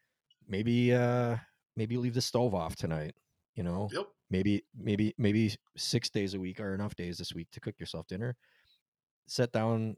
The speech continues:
Speaker 1: you know, set down the chef's apron and let someone else do the dirty work for you, 'cause they got some good ass food there and they're ready to serve it. They're just waiting.
Speaker 2: Yep.
Speaker 1: They're waiting for you. They're standing there behind the burners.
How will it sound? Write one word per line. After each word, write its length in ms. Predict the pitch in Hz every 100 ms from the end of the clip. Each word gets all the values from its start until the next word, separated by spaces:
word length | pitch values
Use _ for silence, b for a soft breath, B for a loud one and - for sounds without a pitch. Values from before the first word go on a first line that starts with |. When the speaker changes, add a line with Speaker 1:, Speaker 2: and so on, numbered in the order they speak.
| _
Speaker 1:
you 100 | 117
know, 200 | 104 104
set 220 | 110 104 -
down 240 | 107 110
the 220 | 110 110 107
chef's 320 | - 101 -
apron 480 | 101 - 107 117 117
and 320 | 95 95 90 -
let 200 | 110 -
someone 220 | 139 143
else 220 | 151 -
do 220 | - 98
the 100 | 95
dirty 260 | 92 92 90
work 180 | 90 -
for 140 | 90
you, 160 | 85 85
'cause 300 | 98 82 - b b b b b _ -
they 100 | 98
got 220 | 101 90
some 160 | 80 90
good 200 | 101 101
ass 220 | 104 -
food 280 | 127 131 113
there 240 | 95 107
and 180 | 104 90
they're 140 | 90
ready 460 | 90 98 104 110 110
to 120 | 117
serve 340 | - 113 110 104
it. 180 | 95 -
They're 200 | 101 101
just 200 | 107 98
waiting. 640 | 87 92 107 117 95 80 -
Speaker 2:
Yep. 100 | - _ 98
Speaker 1:
They're 120 | 92
waiting 320 | 92 113 117
for 180 | - 95
you. 120 | 82
They're 100 | 95
standing 500 | - - 110 117 117
there 120 | 113
behind 300 | 107 104 107
the 40 | 101
burners. 520 | 104 98 95 95